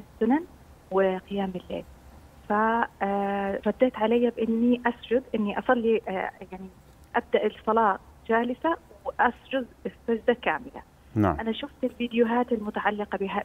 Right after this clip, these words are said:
Speaker 1: بصفة الصلاة اللي أنت بتسويها، جزاك الله خير.
Speaker 2: نعم.
Speaker 1: بس لما جيت أطبقها بحس إنه أنا بتحرك كثير بسبب الإسدال تبع الصلاة.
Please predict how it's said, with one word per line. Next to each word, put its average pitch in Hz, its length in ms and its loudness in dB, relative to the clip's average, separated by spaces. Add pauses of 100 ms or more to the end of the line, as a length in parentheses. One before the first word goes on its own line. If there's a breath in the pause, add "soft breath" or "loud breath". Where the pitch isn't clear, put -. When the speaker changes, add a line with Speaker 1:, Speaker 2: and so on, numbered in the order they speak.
Speaker 1:
بصفة - 340 -10
الصلاة 202 480 0
اللي 196 180 -6
أنت 202 240 -6
بتسويها، 180 480 -8
جزاك 190 260 -2
الله 180 140 -10 (220)
خير. 233 200 0 (240)
Speaker 2:
نعم. 90 160 -6 (180)
Speaker 1:
بس 254 100 4 (120)
لما 220 240 -2
جيت 247 240 -4
أطبقها 202 580 -2
بحس 254 420 -2
إنه 220 240 0
أنا 240 120 4
بتحرك 233 540 0
كثير 208 560 -2
بسبب 220 320 0
الإسدال 214 520 0
تبع 202 220 2
الصلاة. 196 440 2